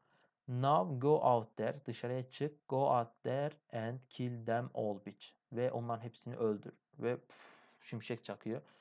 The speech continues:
Şapkayı taktı ve kesin bir şeye <laughs> dönüştü bak. Any more request? Daha fazla isteği olan var mı? Burada çalıyor. Come on ya bitch. Öldürüyor. <laughs> O öldürüyor.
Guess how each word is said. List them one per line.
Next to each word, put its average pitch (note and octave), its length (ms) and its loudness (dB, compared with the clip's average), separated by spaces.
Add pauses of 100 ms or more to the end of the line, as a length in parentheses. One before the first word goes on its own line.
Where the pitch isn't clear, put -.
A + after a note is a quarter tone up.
(140)
Şapkayı A#2+ 520 -4
taktı A2+ 440 -4
ve A2+ 200 -4 (140)
kesin A#2 320 -8
bir A2 40 -10
şeye A2+ 280 0 (320)
<laughs> - 320 -20
dönüştü B2+ 440 -2
bak. - 220 -8 (640)
Any C#3+ 180 0
more C#3+ 340 4
request? C#3 540 -8 (1200)
Daha B2+ 160 4
fazla B2 280 2
isteği B2 380 -2
olan A2+ 280 0
var C3 120 -6
mı? A2 180 -12 (420)
Burada A2 420 -2
çalıyor. G#2 380 -10 (160)
Come B2+ 240 0
on C#3 220 0 (160)
ya A2+ 380 -6
bitch. A2+ 380 -10 (420)
Öldürüyor. A2+ 560 -2 (1400)
<laughs> C3 120 2
O D#3+ 220 2 (280)
öldürüyor. C3 520 4